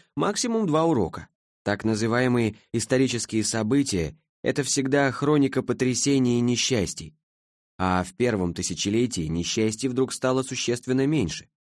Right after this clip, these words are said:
Они, конечно, не исчезли вовсе, но впервые с начала времён добро и зло схватились на равных, и зло стало отступать, потому что в честной борьбе добро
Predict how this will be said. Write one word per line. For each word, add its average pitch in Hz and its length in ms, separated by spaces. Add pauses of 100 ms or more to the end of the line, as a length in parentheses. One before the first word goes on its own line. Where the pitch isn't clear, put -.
(540)
Они, 92 200
конечно, 87 400
не 87 220
исчезли 92 360
вовсе, 78 440 (460)
но 123 220
впервые 170 580
с - 80
начала 131 460
времён 113 500 (220)
добро 113 460
и 160 80
зло 113 320
схватились 113 580
на 123 140
равных, 95 420 (300)
и 95 80
зло 98 440 (280)
стало 90 340
отступать, 131 640 (440)
потому 120 380
что 110 220
в 98 60
честной 101 460
борьбе 95 440
добро 92 500